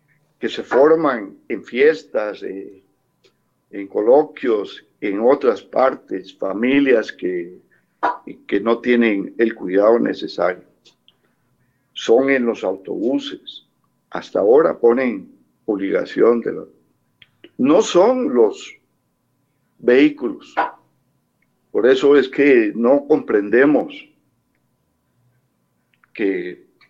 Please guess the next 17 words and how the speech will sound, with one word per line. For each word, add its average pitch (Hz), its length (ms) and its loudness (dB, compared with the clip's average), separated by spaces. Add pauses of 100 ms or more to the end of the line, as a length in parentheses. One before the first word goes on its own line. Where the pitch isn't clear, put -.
(120)
promuevan 120 840 0
que 101 160 -8
la 90 160 -10
gente 110 360 -4
vaya 113 280 2
en 123 60 -2
autobús 107 600 -4
y - 160 -20
no 104 240 -4
en 110 60 -6
automóvil. 104 800 -8 (1400)
Creo 180 380 4
que 175 480 0
el 117 200 2
sentido 156 880 0
común 151 540 -2 (180)
tiene 139 500 0